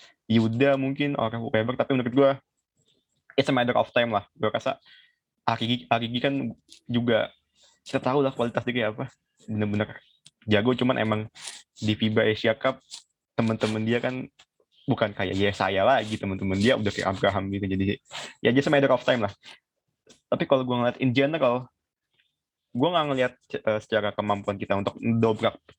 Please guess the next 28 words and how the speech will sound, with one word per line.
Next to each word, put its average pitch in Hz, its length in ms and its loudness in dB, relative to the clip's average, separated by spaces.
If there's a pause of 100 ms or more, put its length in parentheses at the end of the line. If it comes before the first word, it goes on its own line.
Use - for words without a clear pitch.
(160)
peringkat 107 480 -6
fiba 104 320 2
dulu 117 160 0
ya. 110 80 -4
Gua 110 160 -6
ngeliat, 107 360 0 (360)
eh, 107 240 -2
kemampuan 113 640 2
kita, 139 240 2 (480)
harapan 139 400 2
gua 147 80 0
sih 202 160 -2 (160)
besar - 320 2
ya. - 80 -6
Semoga 123 400 -2
habis 117 160 -8
fiba 113 240 0
Asia 113 160 -2
Cup - 240 -4
ini, 139 80 -2
kalau 143 320 0
misalkan 180 400 -2
kita - 240 -8
nggak 156 160 0
dapet 147 240 0
World 143 320 4
Cup - 240 0
aja, 104 160 -6